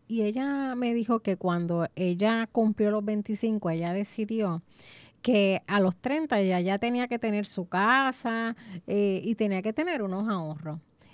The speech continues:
Entonces, eh, como ya ella se había establecido esa meta, ella lo que hizo fue,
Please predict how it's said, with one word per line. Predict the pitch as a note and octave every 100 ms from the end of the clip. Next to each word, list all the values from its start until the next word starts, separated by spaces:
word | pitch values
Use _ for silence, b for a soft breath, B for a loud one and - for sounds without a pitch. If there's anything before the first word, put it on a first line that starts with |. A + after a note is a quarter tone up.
| _
Entonces, | B3 A#3 C#4+ E4+ D4 -
eh, | G3+ A3 G#3 -
como | - A#3+ G#3
ya | G3+ G#3+
ella | B3
se | C#4
había | D4+ D4+
establecido | - C#4+ C#4 C4+ C#4 C4
esa | B3+ C#4
meta, | C4+ A#3+ G3 F3+ G3+ - _ _ _ _ _
ella | F#3 F3 F#3
lo | F#3+
que | G3+ A#3
hizo | B3+ C4 C#4+ B3+ B3 _
fue, | - - G3+ D#3+ D3